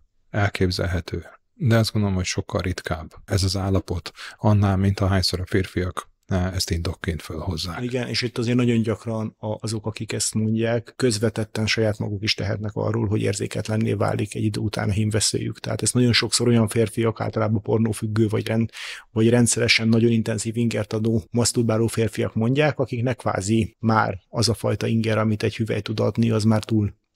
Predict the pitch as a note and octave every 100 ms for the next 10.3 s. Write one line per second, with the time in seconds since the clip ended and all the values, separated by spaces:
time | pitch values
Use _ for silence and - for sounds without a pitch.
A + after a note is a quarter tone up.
0 | _ A2 A2 G#2+ G#2 G#2 G#2+ A2+ G#2+ A2
1 | - G2+ A2+ A2 G#2 - A2+ A2 A#2 A#2
2 | A2+ D3 B2+ - A#2 A2 A2 - G#2+ G#2+
3 | G#2 A2 G#2+ A2 G#2+ - C#3 C3+ C#3+ C#3+
4 | D3+ C#3 B2 A#2+ B2+ A#2 A#2 A#2 A#2 -
5 | A2+ B2 A2 A2+ - A#2 A2+ A2+ A2+ A2
6 | A2+ A#2 A2+ A2+ A#2 - A2 G#2+ G#2+ A2
7 | G#2+ - A#2 - - - - B2 B2 A#2+
8 | - A#2 A#2 A#2 G#2+ B2 - A2+ G#2 A2
9 | - A2 G#2+ A2+ A2+ A2 A2 A2+ - G#2+
10 | A2 -